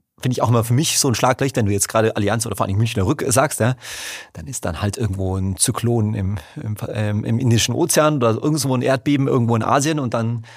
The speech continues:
äh, gibt's eine, weiß ich nicht, vielleicht, vielleicht nicht gleich eine Gewinnwarnung, aber hat die Münchner Rück zumindest ein gewisses, ein gewisses Problem.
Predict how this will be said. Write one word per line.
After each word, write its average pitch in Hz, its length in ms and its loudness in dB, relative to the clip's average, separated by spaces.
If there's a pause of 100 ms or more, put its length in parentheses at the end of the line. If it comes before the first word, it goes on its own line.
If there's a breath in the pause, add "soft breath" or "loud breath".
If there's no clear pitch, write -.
(160 loud breath)
äh, 113 100 -8
gibt's - 260 -8
eine, 98 340 0 (200)
weiß - 160 -10
ich 80 60 -12
nicht, - 220 -12 (140)
vielleicht, - 260 -14
vielleicht - 260 -6
nicht 90 120 -8
gleich - 200 -4
eine 90 80 -6
Gewinnwarnung, 110 520 2
aber 92 380 2
hat 95 140 -4
die 107 40 0
Münchner 98 320 0
Rück - 160 -6
zumindest 85 360 -2 (200)
ein 135 120 2
gewisses, 117 360 2
ein 120 160 -2
gewisses 90 300 -2
Problem. 80 300 -10